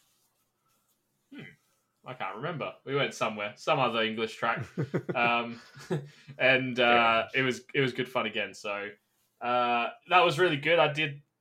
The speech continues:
Speaker 1: Oh, it was, uh, Alton Park, uh, the island course. So that was, that was pretty interesting as well. That didn't go so well. Qualified pretty well.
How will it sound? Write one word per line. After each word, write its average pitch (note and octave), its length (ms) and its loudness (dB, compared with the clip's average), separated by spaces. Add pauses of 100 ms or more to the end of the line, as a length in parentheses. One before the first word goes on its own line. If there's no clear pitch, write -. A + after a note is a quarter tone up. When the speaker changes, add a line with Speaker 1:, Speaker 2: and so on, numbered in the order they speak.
Speaker 1:
Oh, E3 120 8
it C#3+ 100 4
was, C#3+ 200 0
uh, C3 240 4
Alton C3 300 0
Park, G#2+ 360 -2 (280)
uh, G#2+ 220 -4
the G2 220 -8 (120)
island G#2 380 -8
course. G2 400 -20
So G2+ 160 -16
that G#2+ 100 -8
was, G2+ 200 -16 (120)
that G#2+ 60 -12
was G#2 120 -14
pretty G2 200 -20
interesting F#2+ 400 -20
as F#2+ 80 -20
well. G2 180 -14
That G#2 160 -10
didn't G2 200 -20
go G2 160 -14
so G2+ 160 -16 (100)
well. G2+ 240 -12
Qualified C3+ 500 0
pretty A#2+ 160 -4
well. A#2 460 -4